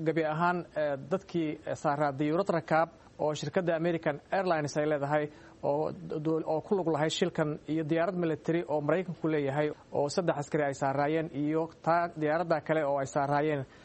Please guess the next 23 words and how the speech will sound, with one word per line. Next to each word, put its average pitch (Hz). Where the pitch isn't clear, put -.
eh, 131
lixdan 160
qof 160
oo 147
rakaaba 147
iyo, 139
en, 131
afar 156
qof 151
oo 131
shaqaalihii 143
dayuuradda 143
ah, 143
eh, 143
dhammaantood 156
laga 147
baqayo 143
inay 143
wada 131
dhinteen, 127
eh, 127
oo 143
aan 131